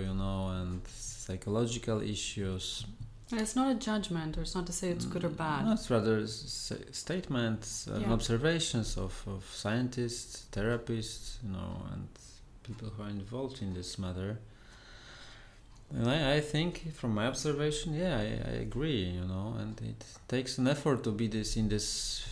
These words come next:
Speaker 1: fifteen or twenty percent of well, well-balanced, healthy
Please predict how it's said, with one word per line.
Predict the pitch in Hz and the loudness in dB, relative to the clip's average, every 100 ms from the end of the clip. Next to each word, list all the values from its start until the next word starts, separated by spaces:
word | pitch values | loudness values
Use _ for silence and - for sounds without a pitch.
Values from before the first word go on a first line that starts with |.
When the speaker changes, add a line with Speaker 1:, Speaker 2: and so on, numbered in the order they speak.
| - - | 0 2
Speaker 1:
fifteen | 117 - 117 113 110 | 0 2 2 4 2
or | 101 110 | 0 0
twenty | 110 104 107 | 0 0 -4
percent | 101 113 107 | -2 0 0
of | 104 - | -2 2
well, | 107 107 107 | 2 2 2
well-balanced, | 110 101 101 104 101 101 - - - - | 2 4 4 6 4 2 -2 -6 -10 -4
healthy | 107 101 - 104 101 98 101 | -2 -2 -2 -2 0 0 -2